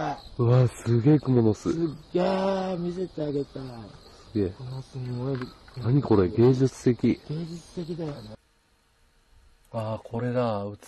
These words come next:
Speaker 3: てるわ。ここにいるじゃん。赤丸ついてないけど、ここにもいるじゃん。あー。あー、知らない、ロハコさんの件は。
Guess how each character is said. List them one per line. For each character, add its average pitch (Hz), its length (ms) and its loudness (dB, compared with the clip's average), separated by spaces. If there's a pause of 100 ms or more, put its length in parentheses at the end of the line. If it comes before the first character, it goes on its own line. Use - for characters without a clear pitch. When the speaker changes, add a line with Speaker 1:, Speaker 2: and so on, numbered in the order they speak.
(180)
Speaker 3:
て 143 100 0
る 110 140 -2
わ。 95 120 -2
こ 120 160 -8
こ 170 140 -2
に 175 140 -4
い 165 80 -2
る 185 120 0
じ 143 120 0
ゃ - 20 4
ん。 98 140 -2 (760)
赤 - 300 0
丸 185 240 2
つ - 160 -6
い 175 60 -4
て 127 120 -4
な 117 120 -2
い 110 60 -8
け - 60 -14
ど、 101 100 -8
こ 123 140 -10
こ 185 140 -4
に 202 100 0
も 143 140 0
い 117 80 2
る 110 100 -4
じ 98 100 -8
ゃ 95 40 0
ん。 92 60 -4
あ 101 60 -16 (1300)
ー。 95 500 -12 (2000)
あ 156 200 0
ー、 151 40 0
知 175 140 0
ら 180 100 6
な 185 200 6
い、 156 60 6
ロ 131 120 4
ハ 123 80 -2
コ 127 100 -2
さ 120 140 -2
ん 113 80 -4
の 113 80 -6
件 110 240 -2
は。 95 200 -2